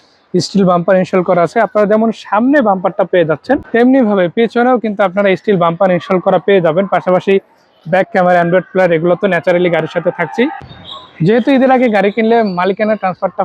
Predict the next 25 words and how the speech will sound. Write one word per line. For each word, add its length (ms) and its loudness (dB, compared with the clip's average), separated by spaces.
ফ্রি 120 -2
থাকছে, 220 -2
তাই 140 2
বলবো 240 2
সুযোগ 400 0
কিন্তু 180 0
বারবার 320 2
আসে 220 -2
না। 60 2
ই-, 140 -4
ঈদের 240 2
আগে 220 0
পেয়েছেন 320 -2
একটা 220 -2
Allion 320 2
এ 80 0
ফিফটিন 340 -4
গাড়ি 220 -2
কেনার, 240 -4
তো 60 -4
অবশ্যই 380 -2
কাজে 240 0
লাগিয়ে 240 -2
নেবেন। 180 -8
গাড়িটার 340 2